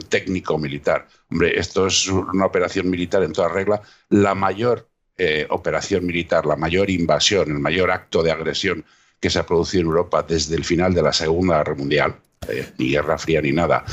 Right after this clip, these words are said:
desde el final de la Segunda Guerra Mundial, eh, de, de, de consecuencias imprevisibles. Eh, la pregunta es qué va a pasar, uno, en los próximos días,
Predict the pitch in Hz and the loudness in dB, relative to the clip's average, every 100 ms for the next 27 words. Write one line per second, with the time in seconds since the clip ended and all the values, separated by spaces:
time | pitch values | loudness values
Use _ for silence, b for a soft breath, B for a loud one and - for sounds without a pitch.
0 | B - 73 73 80 78 87 85 85 82 | B -2 -2 -2 0 0 2 0 2 0
1 | 85 87 - 82 85 85 92 104 127 - | 0 -2 -2 0 0 0 0 2 0 -6
2 | b b b b b b b b _ _ | b b b b b b b b _ _
3 | 139 139 123 113 110 - 123 110 104 - | 2 4 2 0 -2 -6 -10 -10 -14 -2
4 | 110 104 - _ 104 98 - _ _ 110 | 0 0 -4 _ -4 -4 -4 _ _ -2
5 | - 107 101 113 113 131 131 127 117 107 | 0 0 -2 -4 -2 0 0 -2 0 0
6 | 104 120 131 123 - - 107 98 95 95 | 2 0 0 0 -2 -4 -4 -2 -2 -4
7 | 95 110 110 123 117 120 - 117 110 98 | -2 0 2 2 2 2 0 0 0 0
8 | 107 92 - _ 117 120 80 67 - - | -2 -4 -6 _ 0 2 0 -4 -8 -6
9 | 80 90 98 120 147 143 82 - | -2 0 0 2 2 2 0 -4